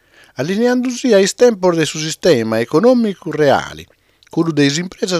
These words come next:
agricole. A suo punto che pure una regione come la Sardegna, che presenta da su alto numero di dipendenti pubblici regionali del sud d'Italia, con un totale di sessantacinque dipendenti ad ogni mille abitanti.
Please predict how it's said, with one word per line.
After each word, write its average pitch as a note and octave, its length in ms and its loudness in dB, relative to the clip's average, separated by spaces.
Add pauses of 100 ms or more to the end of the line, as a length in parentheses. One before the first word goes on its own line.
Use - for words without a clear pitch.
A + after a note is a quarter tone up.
agricole. C#3 500 -6 (680)
A F3 60 -2
suo A#3+ 140 -4
punto B3 360 -2
che D#3+ 380 -8 (120)
pure G#3 300 0
una G3 200 4
regione D#3 600 2
come C3 280 0
la B2+ 80 -12
Sardegna, A#2+ 800 -4
che A2+ 120 -4
presenta D#3 480 -4
da A#2 300 2
su A#2 680 -8 (260)
alto A2+ 460 -2
numero E3 480 -2
di A#2 140 -10
dipendenti C3+ 640 -6
pubblici G2+ 460 -8 (160)
regionali A2+ 640 -6 (640)
del A#2 160 -2
sud F3 460 -4
d'Italia, A#2 760 -4 (460)
con F3+ 180 -2
un A#3+ 140 4
totale A#3+ 380 2
di G3+ 140 4
sessantacinque G3+ 840 -4
dipendenti G3 640 -2
ad D#3+ 280 -2
ogni A3 240 0
mille G3 300 -2
abitanti. F3 640 -6